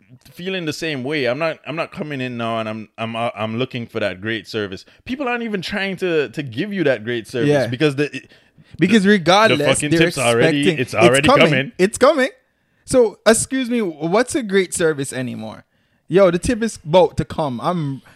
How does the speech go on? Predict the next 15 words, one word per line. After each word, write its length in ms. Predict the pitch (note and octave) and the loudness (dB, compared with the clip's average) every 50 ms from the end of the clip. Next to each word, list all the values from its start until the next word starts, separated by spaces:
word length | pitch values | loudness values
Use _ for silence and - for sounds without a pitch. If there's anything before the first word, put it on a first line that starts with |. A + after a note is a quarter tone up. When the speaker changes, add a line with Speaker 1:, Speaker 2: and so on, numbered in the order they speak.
| _ _ _ - | _ _ _ -8
Speaker 2:
you 100 | G#3+ B3 | -6 -2
know 80 | C4+ C#4 | 0 0
what 80 | C4+ | 0
I 80 | C4+ C4 | 0 0
mean? 320 | B3 A3+ G3+ E3+ C#3+ C3+ D3 | 2 2 0 0 -2 -4 -4
It's, 140 | F#3 G3+ - | -4 0 2
so 220 | A#3 G#3 F#3+ F3+ | 4 4 4 4
you're 180 | E3+ F3+ G3+ G3+ | 4 4 2 4
not, 300 | G3+ G#3+ G#3+ G#3 D#3+ D#3+ | 4 2 2 2 2 0
you're 100 | F#3+ G3 | 0 0
not 160 | G#3+ A3 A3+ | 2 2 2
even 360 | A3 A3 G3+ F#3+ F3+ D#3+ D3+ - | 2 2 2 0 -2 -4 -4 -6
really, 520 | C#3+ C#3+ D3+ E3+ F3 E3+ E3 D3+ C#3 B2+ A#2+ A#2+ A#2+ - _ _ _ _ _ _ - | -2 4 4 6 6 4 2 0 -2 -4 -6 -10 -16 -20 _ _ _ _ _ _ 2
to 100 | - G#3+ | 2 4
me, 380 | G#3 A3 A#3 B3 C#4 E4+ - | 4 4 4 2 2 0 -4